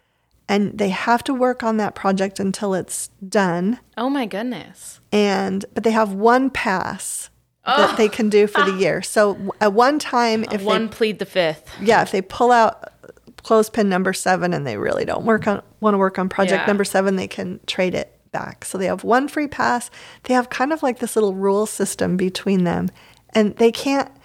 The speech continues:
Speaker 1: it can't be something that just needs a binding.
Speaker 2: Yeah.
Speaker 1: Or it has to be something that, but Marion said she got five works in progress done last year doing this system with her friend.
Speaker 2: Wow.
Speaker 1: Yeah.
Speaker 2: That's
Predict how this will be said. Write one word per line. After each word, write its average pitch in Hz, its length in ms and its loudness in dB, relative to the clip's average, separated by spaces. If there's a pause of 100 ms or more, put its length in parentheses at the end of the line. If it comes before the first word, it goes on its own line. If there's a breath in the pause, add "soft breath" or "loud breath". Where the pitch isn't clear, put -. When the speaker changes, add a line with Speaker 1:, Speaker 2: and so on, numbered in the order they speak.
(260 loud breath)
Speaker 1:
it - 80 -8
can't 285 260 0
be 269 100 2
something 240 340 0
that 196 120 -2
just 214 220 -2
needs 208 200 0
a - 40 0
binding. 185 680 -2 (440 soft breath)
Speaker 2:
Yeah. 190 520 2
Speaker 1:
Or - 20 -6
it 196 40 -4
has 226 260 -2
to 247 60 -6
be 247 100 -4
something 214 400 -2
that, 185 300 -6 (140)
but 202 300 -4
Marion 311 360 -2
said - 180 -6
she - 100 -10
got - 340 -4
five 226 540 0
works 214 360 -6
in 202 100 -4
progress 185 560 -6
done 180 480 -6 (460 soft breath)
last 196 420 -2
year 190 320 -2
doing 202 260 2
this 185 140 -2
system 190 380 -4
with 180 160 -4
her 196 140 -6
friend. 190 520 -8 (180)
Speaker 2:
Wow. 370 720 0
Speaker 1:
Yeah. - 300 0
Speaker 2:
That's 381 280 -10